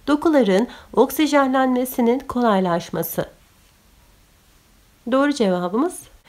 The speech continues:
B şıkkıdır değil mi? Kaz-, bir kazazede var, solunum yolu tıkalı arkadaşlar. Yani oksijenin akciğerlere ulaşamaması durumu ortaya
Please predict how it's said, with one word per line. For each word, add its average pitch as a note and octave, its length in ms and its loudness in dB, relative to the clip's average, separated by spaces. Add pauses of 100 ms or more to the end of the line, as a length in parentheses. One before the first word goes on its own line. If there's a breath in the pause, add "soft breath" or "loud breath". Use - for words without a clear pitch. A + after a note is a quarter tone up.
(220 soft breath)
B A#3 280 4
şıkkıdır G#3 480 -2
değil B4 120 8
mi? F3 220 4
Kaz-, A3 220 2
bir C4 180 -2
kazazede A3+ 580 2
var, E4+ 180 2
solunum C#4 460 0
yolu D4 320 0
tıkalı C4+ 380 -2
arkadaşlar. F#3 680 0
Yani A#3+ 360 0
oksijenin B3+ 640 0
akciğerlere A3+ 800 0
ulaşamaması F#3+ 960 -2
durumu C#4+ 320 2
ortaya A3 760 2